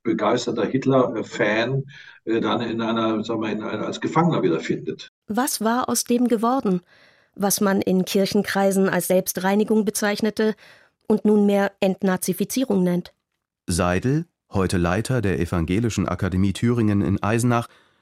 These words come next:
Speaker 3: stellt diese Frage ins Zentrum seiner zweitausendeins veröffentlichten kirchengeschichtlichen Promotion. Sie beleuchtet die evangelische Landeskirche in Thüringen am Übergang der beiden deutschen Diktaturen.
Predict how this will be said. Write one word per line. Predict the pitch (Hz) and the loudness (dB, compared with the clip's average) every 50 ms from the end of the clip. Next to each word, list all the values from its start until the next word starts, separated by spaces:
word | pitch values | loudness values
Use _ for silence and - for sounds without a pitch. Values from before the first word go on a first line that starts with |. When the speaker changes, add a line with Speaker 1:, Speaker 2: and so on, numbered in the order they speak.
| _ - | _ -4
Speaker 3:
stellt | - 147 147 147 - | 0 0 0 0 0
diese | 143 156 156 165 | 0 2 2 0
Frage | 160 - - 101 101 104 110 127 | 0 -2 -2 0 0 0 0 0
ins | - 127 - - | 0 0 0 0
Zentrum | - 127 120 127 117 - - 87 85 78 69 - | 2 2 2 2 0 0 0 0 2 0 0 0
seiner | - 85 80 78 76 76 | -2 -2 0 0 -2 -2
zweitausendeins | - - - 92 95 - 101 92 87 92 - 90 104 113 113 - - - - | -4 -2 -2 -2 0 0 0 0 0 0 2 2 2 2 2 2 0 -6 -18
veröffentlichten | _ - - - 120 - - 127 113 117 110 - - 135 123 | _ -2 0 0 2 0 0 0 0 -2 -2 0 0 -2 0
kirchengeschichtlichen | - - 107 98 90 - 107 104 104 98 - 101 85 - - - 90 90 - 98 92 | 0 2 0 0 2 2 0 0 0 0 0 -2 -2 -4 -4 -4 -4 -2 0 -2 -2
Promotion. | - - 113 110 107 - - 110 82 - - - _ _ _ _ _ _ _ _ - - - - - - _ _ _ _ _ - | 0 0 0 0 2 2 0 0 0 -2 -4 -10 _ _ _ _ _ _ _ _ -20 -20 -20 -20 -20 -20 _ _ _ _ _ -4
Sie | 113 120 147 | -2 0 0
beleuchtet | 147 147 135 123 120 135 156 - - - 165 160 - | 2 2 2 2 2 2 0 -2 -2 -2 -2 0 0
die | 156 151 - | 0 0 0
evangelische | 139 - 143 131 110 117 120 127 135 - 147 | 0 0 0 0 2 2 2 2 0 0 0
Landeskirche | 135 117 113 123 131 110 104 - - - - 101 98 104 - 110 | 0 2 2 2 2 2 0 -2 -2 -2 -2 -2 0 0 -2 0
in | - 117 | 0 0
Thüringen | - - 139 135 120 113 107 107 110 117 113 - _ _ _ _ _ | 0 0 0 2 2 2 4 4 4 2 0 -2 _ _ _ _ _
am | - 127 135 | -2 -2 0
Übergang | - - 151 139 120 110 95 85 90 82 78 73 71 | 2 2 2 2 2 0 0 0 0 0 0 0 0
der | - 80 | -2 -2
beiden | - 95 92 98 98 95 98 | 0 0 0 0 0 0 0
deutschen | 85 80 82 85 - 98 | 0 0 0 0 0 -2
Diktaturen. | 87 95 - - 107 - - 131 110 87 73 62 50 - | -2 -2 -4 -4 -6 -2 -2 0 0 0 -2 -4 -6 -8